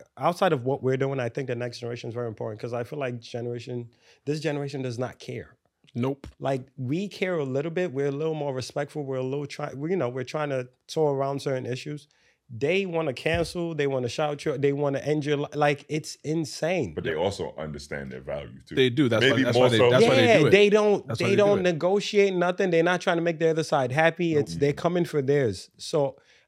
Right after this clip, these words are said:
Speaker 1: I feel like that African group is what's gonna take us past wherever we thought this group would take us, 'cause we're still a little pensive. They're not.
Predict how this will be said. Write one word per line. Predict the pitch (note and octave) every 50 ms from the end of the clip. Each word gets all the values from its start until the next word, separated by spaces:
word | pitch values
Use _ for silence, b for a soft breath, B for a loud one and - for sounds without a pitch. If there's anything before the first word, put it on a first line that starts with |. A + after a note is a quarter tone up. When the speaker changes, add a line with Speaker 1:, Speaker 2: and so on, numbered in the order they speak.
| b
Speaker 1:
I | C#3+ D3
feel | C#3+ B2+ F3 F3+
like | F3 D#3+ D3 C3 A#2+ A2 G#2+
that | C#3+ C#3+ E3 F#3+ G3 - -
African | D#3 E3+ F3 - F3+ F3 D#3+ - E3 D#3 C#3+ B2
group | A2+ B2 D3+ E3 F3 E3+ -
is | C3 C#3 B2+ B2
what's | C3+ C#3 C#3 -
gonna | - C#3+ C3+ B2+ B2
take | - C#3 C#3 C3 -
us | C3 B2+ A#2+ -
past | _ - C#3+ C3 B2+ - -
wherever | C3+ B2+ C3 C3 B2 A#2+ B2
we | B2 A#2+ A#2
thought | - C3 B2+ A#2 - _ _ _ G#2+
this | A2+ C3+ B2+ - -
group | C3+ C3 A#2 A2
would | A#2 A2+
take | - C3+ C3 B2+ -
us, | A2 G2
'cause | - C#3 B2 A#2
we're | A2+ C3+ E3 G3
still | F#3+ - F#3+ F3+ D#3
a | C#3 C#3+
little | C#3 B2
pensive. | A2+ - C#3 C#3+ D3 - - A#2+ F#2+ D#2+ D#2+ - _ _ _ _ _ _ _ _ _ -
They're | A#2+ C#3+ E3+ E3
not. | D#3+ D#3+ F#3 F3 - -